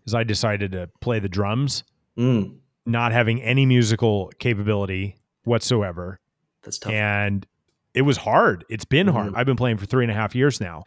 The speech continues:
Speaker 2: Oh, cool.
Speaker 1: But the same thing, right? I had a teacher and he's like, "Okay, here's
Speaker 2: Yeah.
Speaker 1: what this first beat should sound like."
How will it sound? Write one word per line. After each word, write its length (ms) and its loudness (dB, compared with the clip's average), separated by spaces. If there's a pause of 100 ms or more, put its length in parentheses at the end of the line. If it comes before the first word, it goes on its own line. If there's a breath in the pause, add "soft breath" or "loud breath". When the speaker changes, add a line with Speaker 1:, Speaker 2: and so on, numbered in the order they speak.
Speaker 2:
Oh, 80 -6
cool. 140 -6
Speaker 1:
But 320 0 (180)
the 120 2
same 300 4
thing, 300 2
right? 200 0
I 80 0
had 160 0
a 60 -2
teacher 500 2
and 180 -4
he's 140 -2
like, 140 -2
"Okay, 340 0
here's 200 0
Speaker 2:
Yeah. 20 2
Speaker 1:
what 100 2
this 120 2
first 280 0
beat 220 2
should 160 -2
sound 260 0
like." 300 -2